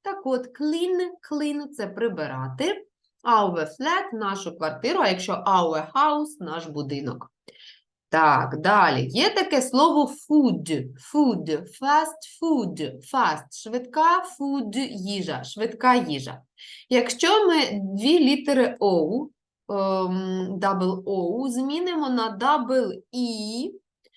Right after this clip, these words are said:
то у нас з вами утвориться із іменника food, їжа, утвориться с-, дієслово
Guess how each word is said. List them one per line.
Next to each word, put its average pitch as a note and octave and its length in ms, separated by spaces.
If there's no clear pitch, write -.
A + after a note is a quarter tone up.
то D#4 520
у C#4 120
нас D4+ 320
з - 20
вами D4 360
утвориться B3+ 880
із B3 200
іменника F#3+ 800
food, E4 640
їжа, D4+ 680
утвориться C4+ 720
с-, - 160
дієслово A#3+ 1400